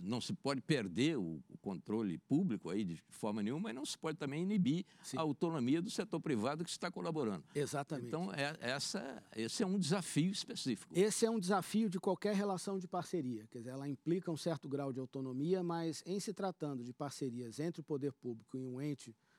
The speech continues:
Speaker 2: privado, de cooperação, de colaboração, ou mesmo uma empresa, essa pa-, essa autonomia ela tem que existir num certo grau,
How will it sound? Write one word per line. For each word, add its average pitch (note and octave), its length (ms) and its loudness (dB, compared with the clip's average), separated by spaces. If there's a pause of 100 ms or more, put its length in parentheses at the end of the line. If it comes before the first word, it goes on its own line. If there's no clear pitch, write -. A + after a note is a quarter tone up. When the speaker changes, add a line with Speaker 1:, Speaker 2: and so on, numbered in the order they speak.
(140)
Speaker 2:
privado, C3 500 -2
de A#2 80 -14
cooperação, C3 720 -6
de A#2+ 80 -8
colaboração, B2+ 560 -6
ou D#3+ 60 0
mesmo D3+ 220 2
uma B2+ 120 -4
empresa, C#3 520 -2 (480)
essa F3+ 260 0
pa-, F3 200 0
essa E3 260 0
autonomia E3+ 560 4
ela E3 240 2
tem G3 220 2
que F#3 100 0
existir D#3 500 2
num G#3 180 4
certo F#3 400 0
grau, C#3 380 -2